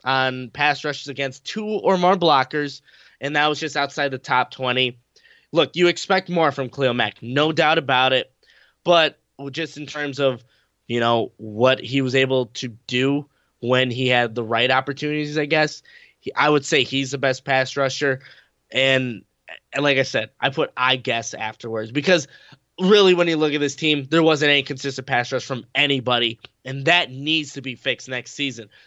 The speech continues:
The Bears don't have a pass rush. You see what it does to this defense with the takeaways, the sacks, just the overall dominance. They're still a good unit, but they need more to come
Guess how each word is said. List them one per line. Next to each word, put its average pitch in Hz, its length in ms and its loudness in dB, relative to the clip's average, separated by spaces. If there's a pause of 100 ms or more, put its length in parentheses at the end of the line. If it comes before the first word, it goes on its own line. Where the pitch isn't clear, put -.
The 147 80 -6
Bears 202 260 4
don't 185 120 2
have 180 160 0
a 135 60 -4
pass 175 360 0
rush. 123 300 -4 (240)
You 160 80 -10
see 190 220 -4
what 180 160 4
it 147 60 -4
does 151 220 0
to 151 80 -4
this 139 120 -2
defense 139 420 -2
with 113 160 -12
the - 80 -10
takeaways, 160 640 2 (220)
the 120 100 -6
sacks, - 680 -2 (220)
just - 200 -12
the 180 100 -4
overall 160 340 -2
dominance. 135 520 -2
They're 165 160 -4
still 196 240 2
a 160 60 -2
good 156 160 0
unit, 156 460 4 (380)
but 160 140 4
they 156 140 4
need 156 500 4
more 143 300 0
to 131 100 -6
come 131 400 0